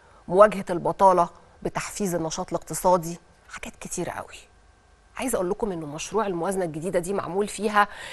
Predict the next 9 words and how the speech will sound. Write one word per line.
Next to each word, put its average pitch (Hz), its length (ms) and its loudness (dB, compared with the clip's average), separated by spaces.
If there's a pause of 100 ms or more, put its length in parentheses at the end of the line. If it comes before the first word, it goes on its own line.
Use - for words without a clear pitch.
(220)
حساب 226 440 4 (100)
لتعيين 185 800 -2
سبعين 214 720 2 (140)
ألف - 460 2 (240)
ما 170 100 -4
بين 208 200 -2
معلمين 196 640 0
وأطباء 202 680 4
وصيادلة 208 800 8